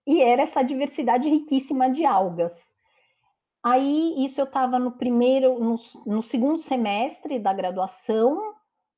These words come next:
acho que a, a excursão era bem no comecinho do semestre, daí logo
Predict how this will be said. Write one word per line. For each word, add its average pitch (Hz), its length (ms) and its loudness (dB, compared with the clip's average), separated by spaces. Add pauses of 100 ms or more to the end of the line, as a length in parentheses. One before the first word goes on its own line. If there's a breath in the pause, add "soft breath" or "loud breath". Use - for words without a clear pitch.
(140)
acho 190 240 -6
que 220 80 -4
a, 208 180 -2
a 190 80 -4
excursão 220 480 -6
era 220 120 -2
bem 220 180 -4
no 262 60 -4
comecinho 226 520 0
do 214 80 -10
semestre, 233 760 -4 (600)
daí 226 200 6
logo 285 640 4